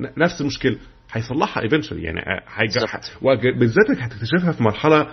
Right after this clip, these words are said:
Speaker 1: سهله في الاول، يعني انت في اول مشروع، في اول مشروع اكيد الديبلويمنت بتاعت المشروع مش هتبقى س-، مش هتبقى صعبه قوي للدرجه دي.
Speaker 2: مم.
Speaker 1: فبقى، فهت-، هتبتدي فيها تعملها اول مره، هتبقى مره مثلًا حاسس انها اصعب شويه، طب هن-، طب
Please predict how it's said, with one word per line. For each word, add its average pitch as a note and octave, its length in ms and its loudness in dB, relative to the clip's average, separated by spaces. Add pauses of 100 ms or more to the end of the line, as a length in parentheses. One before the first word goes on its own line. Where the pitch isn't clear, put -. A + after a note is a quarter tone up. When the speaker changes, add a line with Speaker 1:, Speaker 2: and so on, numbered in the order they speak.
(160)
Speaker 1:
سهله C#3+ 340 4
في F#2 100 2
الاول، F2+ 380 2
يعني F2+ 220 0
انت A#2+ 160 2
في G#2+ 160 0
اول B2+ 300 6
مشروع، G2 400 0
في - 120 -2
اول D3 240 4
مشروع A#2 300 2
اكيد D3 160 4
الديبلويمنت C3 440 4
بتاعت G#2 120 2
المشروع G2+ 360 0
مش A2+ 140 0
هتبقى - 220 -4
س-، - 200 -4
مش - 200 -4
هتبقى F#2 200 0
صعبه A2+ 280 2
قوي A2+ 140 6
للدرجه A2 400 4
دي. F#2 60 -4 (520)
Speaker 2:
مم. A2 140 -8 (360)
Speaker 1:
فبقى، G2 420 2
فهت-، F#2+ 260 -10 (100)
هتبتدي A2+ 720 0
فيها A#2+ 180 0
تعملها A#2 300 2
اول A#2 140 4
مره، G#2+ 260 2
هتبقى B2+ 180 0
مره B2 260 -2
مثلًا A#2+ 300 -4
حاسس A#2+ 220 -8
انها C3+ 140 0
اصعب C3+ 180 2
شويه، C3 200 4
طب C3 160 4
هن-، G#2 360 0
طب G2+ 140 2